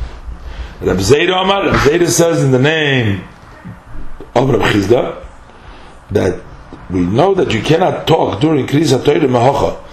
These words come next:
From this pasuk it says, "Va'oznei kol ha'am el Sefer HaTorah," the ears of all the people is to the Sefer Torah.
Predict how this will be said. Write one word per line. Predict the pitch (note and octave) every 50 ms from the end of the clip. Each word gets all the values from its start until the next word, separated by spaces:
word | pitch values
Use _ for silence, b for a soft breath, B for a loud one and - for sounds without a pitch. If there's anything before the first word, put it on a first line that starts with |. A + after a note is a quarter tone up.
| B B B B B B
From | - G#2+ A2+
this | C#3 D3+ D3+
pasuk | D3 B2 G2 F2+ F#2+ F#2+ E2+
it | F2+ F2+
says, | - A#2 G#2 G2
"Va'oznei | F#2 G#2+ - - - F3+ G#3+ G#3 F3+ F#3 G#3 G3 F#3+ -
kol | - C#3 A#2+ A#2 A2+
ha'am | A#2 - D3 F3+ F3+ F3+ F3 F3 F3+
el | - - G#2 G#2
Sefer | - - C#3 - - C3+
HaTorah," | A#2 G#2+ G2 - C3+ - D#3 D3 B2+ B2+ B2+ - B B B B B B B B
the | - G#2 A#2 C3 C#3+
ears | C#3+ E3 F#3 F3+ F3 D#3 C3
of | C3 -
all | A#2+ B2 B2 B2+ C3
the | B2+
people | - - B2+ C3 - B2+ A#2
is | A2 A2
to | - G#2
the | G2 F2+
Sefer | - - G2 F2+ F2+ F2+
Torah. | F2 D2+ - -